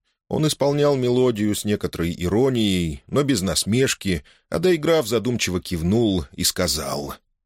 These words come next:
«Одна из лучших моих вещей для театрального органа. Настоящий вокс умана». «Не нужно её коверкать»,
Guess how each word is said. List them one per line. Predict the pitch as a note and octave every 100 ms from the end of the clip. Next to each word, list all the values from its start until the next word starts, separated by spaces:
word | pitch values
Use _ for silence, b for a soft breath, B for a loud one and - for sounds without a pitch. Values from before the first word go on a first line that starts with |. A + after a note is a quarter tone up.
| B B -
«Одна | F2 D#2 E2+ F2
из | F2 D#2
лучших | F#2 B2 - B2 -
моих | A2 A2+ -
вещей | G#2+ - - F2+ F#2
для | D#2 D#2 E2
театрального | F#2 E2 - F2+ F2 F2 F2+ -
органа. | E2 D2+ E2 D#2+ C#2+ C2+ - _ _ B B
Настоящий | - F2 - F2+ A#2 G#2+ - G#2+ G2
вокс | E2 G#2+ - - -
умана». | G#2 F#2 F2+ F2+ E2 D2 D2 - _ _ _ _ _ - B _
«Не | F3 F#3
нужно | F#3 F#3+ G3 E3
её | F#3+ F#3 F#3+
коверкать», | - G3 F3 C3 F2+ - E2+ -